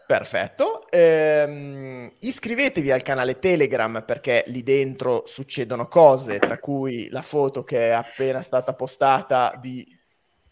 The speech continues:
Andrea Adamo che mi percula come ha fatto per tre minuti di intervista. <laughs> Dopodiché, ehm, intanto ringrazio quelli che si stanno iscrivendo, eh, in questo, proprio in questo, in questo momento.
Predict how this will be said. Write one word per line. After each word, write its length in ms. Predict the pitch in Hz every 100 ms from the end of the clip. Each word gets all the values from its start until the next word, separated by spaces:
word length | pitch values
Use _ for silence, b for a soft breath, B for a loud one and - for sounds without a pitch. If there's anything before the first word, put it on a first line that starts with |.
| _
Andrea 340 | 120 127 135 131
Adamo 420 | 131 135 135 123
che 140 | 127
mi 120 | 123
percula 640 | 123 131 156 151 143 127 131
come 200 | - 113
ha 60 | 117
fatto 360 | 135 135 139
per 340 | 131 131 - 107
tre 180 | 143 139
minuti 640 | 139 143 147 147 135 110
di 100 | 113
intervista. 800 | 123 123 123 135 135 - 214 311 B B B B B -
<laughs> 920 | 147 107 160 151 - 180 - - _ _ _ B B B B B
Dopodiché, 960 | _ 151 226 277 262 254 240 180 135 -
ehm, 720 | - 123 123 117 113 113 110 -
intanto 420 | 139 135 139 139
ringrazio 640 | 120 120 123 127 127 - _
quelli 220 | 127 117
che 100 | -
si 120 | -
stanno 480 | 110 123 117 123 123
iscrivendo, 1000 | 135 - 131 113 117 120 120 120 120 -
eh, 420 | - 113 101 95 85
in 140 | 113
questo, 840 | - 107 - 107 101 95 95 90 92
proprio 240 | - 113 110
in 60 |
questo, 760 | - - - 107 95 92 90 -
in 60 | -
questo 220 | 135 -
momento. 600 | 180 208 269 294 294 339